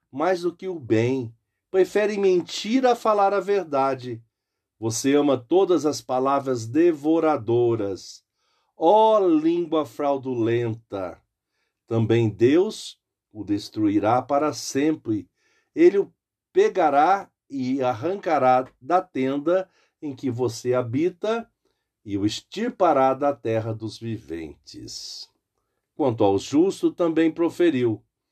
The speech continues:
"Os justos verão tudo isso, temerão e vão rir dele, dizendo: 'Eis o homem que não fazia de Deus a sua fortaleza, mas confiava na sua abundância dos seus próprios bens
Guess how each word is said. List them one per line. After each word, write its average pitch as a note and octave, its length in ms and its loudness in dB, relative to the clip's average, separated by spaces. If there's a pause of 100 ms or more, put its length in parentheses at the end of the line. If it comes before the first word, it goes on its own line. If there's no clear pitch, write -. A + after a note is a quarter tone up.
(360)
"Os C#3 220 -4
justos B2+ 1080 -4
verão E3 440 2
tudo G#3 420 -2
isso, A#2 420 -4 (640)
temerão F3 680 4 (460)
e E3+ 80 -8
vão G3+ 320 -2
rir F#3+ 440 -6
dele, F#3+ 400 6
dizendo: D3 600 -2 (380)
'Eis B3+ 320 4
o A3 100 2
homem G3+ 480 2 (440)
que A3 120 -14
não G3 200 -2
fazia D#3+ 720 2 (320)
de D#3+ 120 -4
Deus C#3 360 0
a D3+ 80 0
sua D#3 280 2
fortaleza, C3 1040 0 (400)
mas D#3 280 -4
confiava B2+ 680 2
na C3 160 -2
sua B2 320 -4
abundância A#2 760 -4
dos A#2+ 240 -6
seus A#2 240 -2
próprios B2 500 -2
bens E3 580 -2